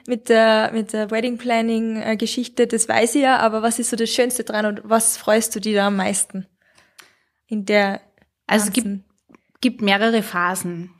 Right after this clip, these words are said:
Speaker 2: Zum einen hab ich die Chance, ein Pärchen auf eine Art und Weise kennenzulernen, wie es wahrscheinlich kaum jemand kennenlernt.
Speaker 1: Mhm.
Speaker 2: Äh, das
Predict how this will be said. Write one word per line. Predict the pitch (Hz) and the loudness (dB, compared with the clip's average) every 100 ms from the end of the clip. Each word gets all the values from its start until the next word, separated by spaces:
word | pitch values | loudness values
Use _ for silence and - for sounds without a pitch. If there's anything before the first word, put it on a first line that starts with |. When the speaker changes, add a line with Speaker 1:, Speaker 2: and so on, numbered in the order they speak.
| _ - - 202 | _ -20 -16 -6
Speaker 2:
Zum | 214 - | -4 0
einen | 185 196 233 247 254 269 - _ _ _ 190 | 0 2 4 4 2 0 -6 _ _ _ 0
hab | 214 208 | 0 2
ich | 220 | 0
die | 226 | 2
Chance, | 220 - 185 196 254 - - - _ _ _ - | 0 0 0 0 -2 -2 -8 -10 _ _ _ -4
ein | 202 202 | -2 -2
Pärchen | - 190 208 - 262 247 | 0 0 0 -2 -2 0
auf | 190 190 | 0 2
eine | - | 4
Art | 190 185 233 | 4 2 -2
und | 202 | 0
Weise | 185 196 208 | 0 0 -2
kennenzulernen, | 202 196 202 226 233 214 196 196 208 202 | -2 -2 0 0 0 0 2 2 2 2
wie | 208 | 0
es | 208 | 0
wahrscheinlich | 214 - 185 185 196 - | -2 0 0 0 -6 -2
kaum | 180 180 196 | 0 0 -2
jemand | 175 175 175 | -4 -4 -6
kennenlernt. | - 175 175 175 180 - 185 226 | -6 -6 -4 -6 -8 -8 -8 -6
Speaker 1:
Mhm. | 208 233 254 - - - - - | -2 -2 -2 -10 -20 -20 -10 -4
Speaker 2:
Äh, | 180 180 180 180 185 196 - _ - - | -2 -2 -4 -6 -10 -16 -20 _ -20 -6
das | - 202 - - | 0 0 0 -6